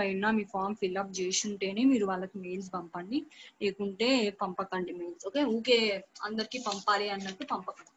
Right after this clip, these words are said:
రైట్, again ఈ జెన్యూన్ లిస్ట్ అనేది, ఓకే, జెన్యూన్ లిస్ట్ అనేది మళ్ళీ టూ టైప్స్ గా డివైడ్ అవుతుందండి.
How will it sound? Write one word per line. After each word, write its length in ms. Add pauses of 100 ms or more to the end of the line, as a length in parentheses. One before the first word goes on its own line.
(800)
రైట్, 200 (680)
again 260 (240)
ఈ 20 (160)
జెన్యూన్ 540
లిస్ట్ 260
అనేది, 300
ఓకే, 140 (160)
జెన్యూన్ 420
లిస్ట్ 220
అనేది 280
మళ్ళీ 160 (120)
టూ 100 (120)
టైప్స్ 280
గా 60 (100)
డివైడ్ 300
అవుతుందండి. 480